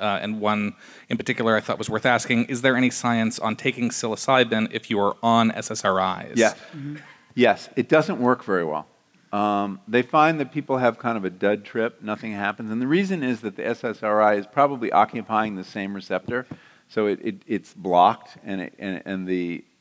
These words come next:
Speaker 2: L S D or psilocybin can't get in. So generally, they, they want you to taper, if you're, if you're doing this for depression, uh, they have you taper off of S S R Is, which is itself risky,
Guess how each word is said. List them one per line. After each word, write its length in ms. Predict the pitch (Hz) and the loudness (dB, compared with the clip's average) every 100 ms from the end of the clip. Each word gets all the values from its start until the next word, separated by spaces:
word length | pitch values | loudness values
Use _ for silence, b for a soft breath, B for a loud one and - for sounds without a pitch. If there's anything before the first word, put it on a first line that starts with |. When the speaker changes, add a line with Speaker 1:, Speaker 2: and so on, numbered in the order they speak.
| - | -8
Speaker 2:
L 140 | 98 92 | -2 -2
S 140 | - | -4
D 180 | 98 92 | -8 -6
or 80 | 87 | -6
psilocybin 580 | - 87 - 90 87 | -8 -8 0 -2 -2
can't 260 | 90 90 85 | -14 -12 -10
get 140 | 87 | -8
in. 220 | 85 82 85 B B B | -8 -10 -14 B B B
So 200 | - 143 | 0 2
generally, 760 | 120 - 170 202 208 156 127 117 | 2 2 2 4 6 6 6 6
they, 400 | 107 107 110 - - | 4 4 4 0 0
they 120 | 113 | 0
want 260 | 110 120 | 2 -2
you 100 | 110 | -2
to 100 | 98 | -6
taper, 580 | 95 - 113 110 104 92 - | -8 -4 -2 -2 -2 -4 -4
if 160 | 98 | -4
you're, 80 | 127 117 | -4 -4
if 160 | 123 | -4
you're 60 | 120 | -2
doing 260 | 127 139 | 2 2
this 120 | 123 107 | 2 -4
for 100 | 104 | -10
depression, 640 | 95 - 117 110 90 90 b b b b 101 | -10 0 0 0 -10 -16 b b b b 2
uh, 260 | 98 98 | 6 6
they 100 | 98 | 6
have 180 | 113 113 | 4 2
you 80 | 104 | 0
taper 440 | - 117 107 95 | -2 -2 0 2
off 280 | 92 95 95 | 4 4 2
of 100 | 87 | -6
S 220 | 87 82 | -6 -6
S 160 | 85 - | -10 -8
R 220 | 82 85 | -4 -4
Is, 120 | 82 | -4
which 200 | 117 - | -8 -10
is 120 | 104 98 | -10 -12
itself 420 | 90 131 117 - | -6 0 0 0
risky, 380 | 101 - 82 | -6 -6 -20